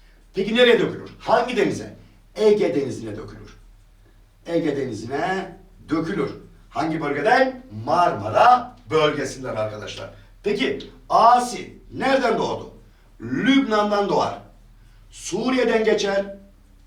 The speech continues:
Suriye'den geçer ve Hatay'dan Akdeniz'e dökülür. Bunlar ülke dışından doğup ülkemizden denize dökülen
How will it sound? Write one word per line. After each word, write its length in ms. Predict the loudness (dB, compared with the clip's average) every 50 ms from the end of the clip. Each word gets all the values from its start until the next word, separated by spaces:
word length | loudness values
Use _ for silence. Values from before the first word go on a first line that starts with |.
| _ -20 -20 -20 -20 -20 -20 _ -20
Suriye'den 760 | -20 -18 -4 0 2 4 4 4 2 0 0 -2 -6 -6 -6
geçer 640 | -4 -4 -4 -2 -2 -2 2 2 2 2 0 -4 -12 -20 -20 -20 -20 -20 -20 -6
ve 440 | 2 4 6 6 4 2 -2 -8 -14 -20 -20 -20 -20 -20 -20 -20 _ -20 -20 -20 _ -20
Hatay'dan 1200 | -6 -2 -2 -2 0 0 0 0 0 0 2 2 4 6 6 6 6 6 4 0 -4 -8 -14 -16 -20 -20 -20 -20 -20 -20 -20 -20 -20 -20 -20 -20 -20 -20 -20 -20 -20 -20 -20 -20 -20 -20 -20 -20 -20 -20 -8 -2
Akdeniz'e 680 | 0 2 2 2 0 -2 -6 -6 -6 -4 -6 -8 -10
dökülür. 360 | -10 -14 -16 -20 -20 -20 -20 -20 -20 _ -20 -20 -20 -20 -20 -20 _ _ -20 -20 -20 -20 -20 -20 -20 -20 -20 -20 -20 -20 -20 -20 -20 -20 -20 -20 -20 -20 -20 -20 -20 _ _ -6
Bunlar 460 | -4 0 2 4 4 4 4 2 -2 -8 -14 -20 -18 -12
ülke 480 | -8 -8 -8 -8 -8 -8 -8 -8 -6 -4
dışından 520 | -6 -6 -6 -6 -8 -8 -8 -8 -6 0
doğup 460 | 4 4 6 6 6 4 2 -2 -10 -20 -20 -20 _ _ -8
ülkemizden 1000 | -4 -4 -4 -4 -6 -8 -8 -8 -10 -8 -4 -2 -2 0 0 -2 -4 -6 -6 -4
denize 340 | -4 -2 -2 -4 -6 -6 -6
dökülen 540 | -8 -8 -2 2 4 4 4 2 -2 -8